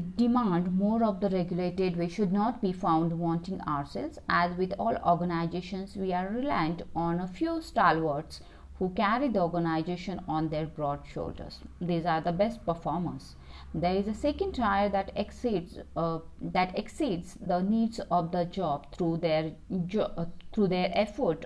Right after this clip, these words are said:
or their capabilities, but they fall a little short of being truly excellent. A third tier consists of time servers for, for whom the job is a source of livelihood but who have lost the desire to excel.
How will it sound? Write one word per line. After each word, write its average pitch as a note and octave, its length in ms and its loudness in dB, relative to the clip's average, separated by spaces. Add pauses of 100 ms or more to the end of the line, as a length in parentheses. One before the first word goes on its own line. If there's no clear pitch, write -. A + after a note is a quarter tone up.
(140)
or D#3 440 2 (380)
their F3 180 0
capabilities, F#3 880 0 (120)
but D#3+ 280 -2
they E3+ 100 2
fall C4 300 0
a D4+ 40 2
little A#3+ 360 -2
short F#3 380 2
of F#3 160 0
being F3 320 -2
truly F#3+ 360 0
excellent. G#3+ 760 -4 (580)
A F3 120 4
third D4 360 0
tier G#3+ 320 2
consists G3+ 520 -2
of F#3+ 220 -2
time F3+ 300 0
servers E3+ 580 -4 (300)
for, F3+ 360 6 (220)
for G#3 220 2
whom G#3+ 360 4
the G3 120 4
job F#3 320 2
is F3+ 140 2
a F#3 60 -2
source G3+ 340 -2
of G#3+ 180 -8
livelihood E3+ 680 0
but D#3+ 200 -4
who F3 200 -4
have E3 220 0
lost E3+ 320 0
the E3+ 100 0
desire D3 480 -4
to - 200 -8
excel. - 420 -10